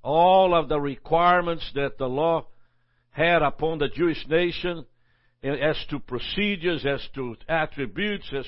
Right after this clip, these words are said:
to, uh, uh,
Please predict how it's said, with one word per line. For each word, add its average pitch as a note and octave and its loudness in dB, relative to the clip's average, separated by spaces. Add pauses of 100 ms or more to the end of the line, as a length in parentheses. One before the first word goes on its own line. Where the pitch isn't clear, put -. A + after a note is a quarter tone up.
(120)
to, C3+ -4 (600)
uh, G#2+ -4 (1600)
uh, F#2+ -8